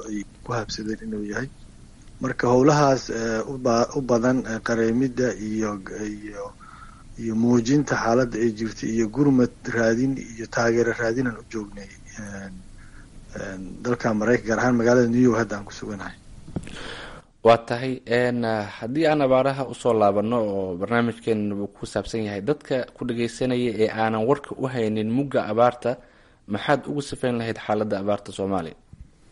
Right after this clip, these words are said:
Speaker 1: Wala xaaladda abaarta Soomaaliya, een, waa aad u daran tahay. Waxaa xumay-,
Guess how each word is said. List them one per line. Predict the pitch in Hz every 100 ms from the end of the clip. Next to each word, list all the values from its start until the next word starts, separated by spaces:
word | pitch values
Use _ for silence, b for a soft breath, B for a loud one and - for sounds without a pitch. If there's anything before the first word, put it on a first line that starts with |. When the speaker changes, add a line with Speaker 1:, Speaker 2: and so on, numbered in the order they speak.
| b b b - - - - - -
Speaker 1:
Wala | 156
xaaladda | - 165 156 139
abaarta | 143 151 147
Soomaaliya, | - 131 139 143 135 135 139 135 127
een, | 120 117 117 117 117 117
waa | 117 113 110 - 156
aad | 147 139
u |
daran | 127 117 120 120
tahay. | - - 135 -
Waxaa | - - 113 92 - -
xumay-, | 117 110 120